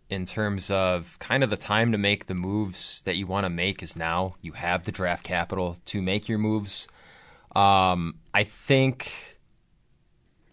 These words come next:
I think at this point of the season, yeah, you can take a lot of your draft capital and find pieces that, A, are,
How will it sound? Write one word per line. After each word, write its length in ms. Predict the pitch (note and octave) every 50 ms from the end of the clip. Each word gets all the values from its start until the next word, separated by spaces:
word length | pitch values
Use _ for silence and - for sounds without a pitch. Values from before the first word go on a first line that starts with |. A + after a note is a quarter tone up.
| _ _ - -
I 20 |
think 240 | - - C3+ C#3 B2
at 140 | A#2+ E2+ -
this 220 | A2 A2+ A2 -
point 360 | - - A#2 A#2 A2 G#2+ - - -
of 160 | A2+ G2 F2+
the 80 | G2+
season, 680 | - - - C3 C#3+ C#3 A2+ B2+ A2+ G#2+ G#2+ G#2 G2+ - _ _ _ _ _ _ _ _ _ _ _ _ _ _ _ _ _ _ _ _ _ _ _ _ _ _ _ _ _ -
yeah, 240 | A2 G#2+ A2+ A#2 A2+
you 140 | A2+ A#2 G#2+
can 160 | - A#2 G#2+
take 240 | - A#2+ A#2 G#2+ A2+
a 40 |
lot 200 | A2 A2 G2+ A#2
of 100 | C3+ B2+
your 60 | A#2+ G2+
draft 320 | - A2 G#2+ A2 G#2+ -
capital 400 | - G#2+ G#2+ G#2 - A2 G#2+ G2+
and 100 | G2+ F#2+
find 260 | - G#2+ G#2 G#2 G2+
pieces 600 | - - A2 G#2 - - A2+ G#2+ F#2 - - - - -
that, 380 | G#2+ G#2 G2+ G2+ G2 - _ _ -
A, 340 | G2+ G#2+ G#2+ G#2+ G#2+ G#2+ G#2+
are, 480 | - - G#2+ G#2+ G2+ G2+ G2 G2 F#2+